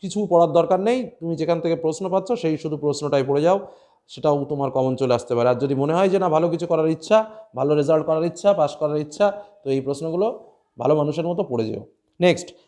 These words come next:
আমরা চলে আসবো ফাইভ মার্কের প্রশ্নে। ফাইভ মার্কের প্রশ্নে আমি just দুটো চিত্র দিয়েছি, দুটো চিত্র এবার প্র্যাকটিস করে যাবে, এর মধ্যে একটা পাবে। নিউরন আর প্রতিবর্ত চাপ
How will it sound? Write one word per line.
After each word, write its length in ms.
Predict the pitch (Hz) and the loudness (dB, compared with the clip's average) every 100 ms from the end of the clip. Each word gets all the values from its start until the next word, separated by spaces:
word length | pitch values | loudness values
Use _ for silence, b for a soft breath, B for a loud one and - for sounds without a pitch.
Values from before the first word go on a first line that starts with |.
| - | 0
আমরা 120 | 170 | 2
চলে 160 | 185 202 | 4 4
আসবো 140 | 208 214 | 4 4
ফাইভ 200 | 180 175 | 4 2
মার্কের 220 | 175 151 123 | 2 0 -2
প্রশ্নে। 240 | 117 120 | -4 -4
ফাইভ 220 | 117 160 185 | -2 0 2
মার্কের 220 | 202 202 196 | 2 2 -2
প্রশ্নে 200 | 196 208 | -2 -2
আমি 140 | 196 | 2
just 280 | 202 226 220 | 2 2 0
দুটো 140 | 165 180 | -4 -2
চিত্র 160 | 185 170 | -4 -4
দিয়েছি, 240 | 185 190 208 | -2 -2 -4
দুটো 180 | 165 160 | -4 -4
চিত্র 200 | 165 185 | -4 -2
এবার 180 | 180 175 | 0 0
প্র্যাকটিস 340 | 180 170 180 | -2 -4 -6
করে 140 | 196 196 | -2 0
যাবে, 140 | 208 | 0
এর 60 | 180 | -2
মধ্যে 200 | 160 143 | 2 2
একটা 180 | 139 117 | 2 0
পাবে। 220 | 110 101 b b b 147 | 0 -2 b b b 2
নিউরন 300 | 180 202 190 | 6 6 4
আর 120 | 165 | 0
প্রতিবর্ত 400 | 165 175 185 196 | -2 0 0 0
চাপ 220 | 185 214 | 0 0